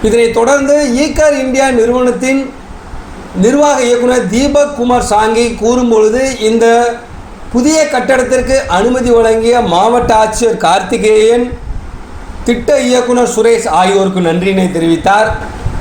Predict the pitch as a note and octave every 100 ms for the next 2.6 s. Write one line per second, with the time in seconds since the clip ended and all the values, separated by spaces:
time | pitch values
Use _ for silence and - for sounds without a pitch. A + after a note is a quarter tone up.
0 | - - F3 G3 A3 A#3+ - - - -
1 | - - - - - - E3 A3+ C4 A#3+
2 | A#3+ B3 A#3+ B3 C4+